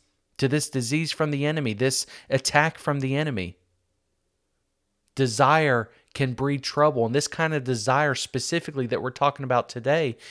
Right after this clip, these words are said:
is strictly from the flesh. First Corinthians six thirteen says, "You say food was made for the stomach, and the stomach for food.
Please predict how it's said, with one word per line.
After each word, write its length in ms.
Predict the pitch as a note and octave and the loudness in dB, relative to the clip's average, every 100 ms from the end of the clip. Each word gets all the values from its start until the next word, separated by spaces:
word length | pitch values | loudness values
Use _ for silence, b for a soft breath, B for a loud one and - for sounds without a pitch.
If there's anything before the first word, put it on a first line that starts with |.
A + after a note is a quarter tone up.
| B | B
is 160 | B C#3 | B -4
strictly 480 | - - D#3+ - C3 | -4 -2 -2 -2 -4
from 280 | - D3+ D3 | 0 0 0
the 100 | A#2+ | -4
flesh. 600 | - D3+ C3 - - - _ b b b | -2 -2 0 -4 -8 -12 _ b b b
First 260 | - D#3+ - | -6 -6 -4
Corinthians 440 | - D#3 D3+ B2+ | -8 -8 -6 -8
six 280 | - D3+ - | -6 -8 -6
thirteen 460 | - D3 - D3+ D3 | -6 -6 -6 -10 -8
says, 400 | - A#2+ G#2+ - - | -4 -4 -6 -12 -10
"You 140 | D3 | -8
say 240 | - D3+ | -4 -4
food 420 | C#3 - E3 F#3+ E3 | -4 -4 -2 -2 -2
was 220 | D3 B2+ | -2 -2
made 240 | C3+ C#3+ | -2 -4
for 120 | - | -4
the 80 | B2+ | -6
stomach, 500 | A2+ - D#3+ B2 G2 - b b b - | -6 -2 -2 -2 -6 -10 b b b -8
and 140 | C#3+ | -4
the 60 | C3 | -4
stomach 360 | - D3 C#3 | -2 -2 -2
for 160 | - B2+ | -6 -8
food. 420 | - E3+ C#3+ - | -4 -4 -4 -6